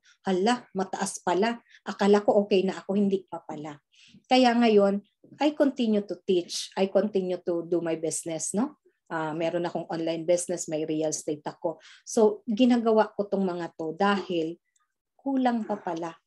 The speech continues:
to secure the family. So, ayan, I hope na, um, I hope na marami kayong natutunan today. At, uh, I have other, um, uh, resources na pwede ninyo ring gamitin. But let me know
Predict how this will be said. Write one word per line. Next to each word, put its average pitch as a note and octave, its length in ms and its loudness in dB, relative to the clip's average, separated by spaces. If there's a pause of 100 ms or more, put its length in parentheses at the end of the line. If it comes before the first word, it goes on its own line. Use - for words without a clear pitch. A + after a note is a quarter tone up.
(160)
to - 80 -6
secure F3 400 -6
the D3 160 -10
family. C3+ 480 -12 (560)
So, G3 240 4
ayan, G3 480 -2
I G3 160 2
hope F#4+ 320 2
na, G#3 320 0 (320)
um, F#3 480 -2 (240)
I F3 240 -2
hope C#4 240 0
na G#3 160 4
marami F#3 400 2
kayong F#3 320 2
natutunan F#3+ 640 0
today. D4+ 480 4 (480)
At, F#3+ 240 -2
uh, F3 480 -4 (160)
I F3 240 -2
have F3 240 4
other, F3 480 6
um, E3 320 -2 (640)
uh, E3 480 -2 (640)
resources G#3 720 2
na A#3+ 320 0
pwede G3+ 240 4
ninyo F3+ 320 -4
ring F3+ 160 -4
gamitin. A#3 560 0
But - 240 -6
let B3 320 0
me F4 80 2
know E4 400 2